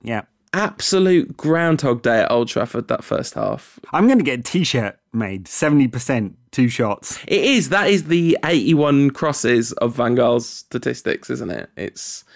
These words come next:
Speaker 2: this relentless possession and no shots on target. Um, yeah, the, the first half was just totally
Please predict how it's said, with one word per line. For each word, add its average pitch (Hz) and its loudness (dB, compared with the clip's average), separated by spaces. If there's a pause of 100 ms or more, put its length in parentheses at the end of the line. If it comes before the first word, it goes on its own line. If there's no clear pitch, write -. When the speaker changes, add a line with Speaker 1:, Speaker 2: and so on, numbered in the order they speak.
(300)
Speaker 2:
this - -6 (360)
relentless 127 2
possession 123 -4
and 117 -4
no 117 -4
shots - -8
on 117 -6
target. - -8 (460)
Um, 139 2
yeah, 139 2
the, 135 2
the 147 -4
first 175 0
half 123 -2
was 117 -6
just 120 -10 (280)
totally 117 -2